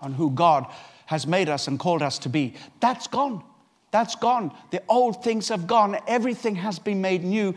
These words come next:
That's the reality in the core of your being. And when you discover that, you say, "Do you know what? I am righteous. I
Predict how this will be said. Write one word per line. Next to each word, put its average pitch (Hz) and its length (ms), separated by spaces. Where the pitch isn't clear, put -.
That's 226 440
the 202 140
reality 185 760
in 156 140
the 156 80
core 190 760
of 165 440
your 139 400
being. 127 680
And 156 140
when 208 140
you 190 100
discover 202 580
that, 214 220
you 214 60
say, 220 140
"Do - 100
you 508 80
know 440 300
what? 294 420
I 359 360
am 370 260
righteous. 359 1160
I 359 180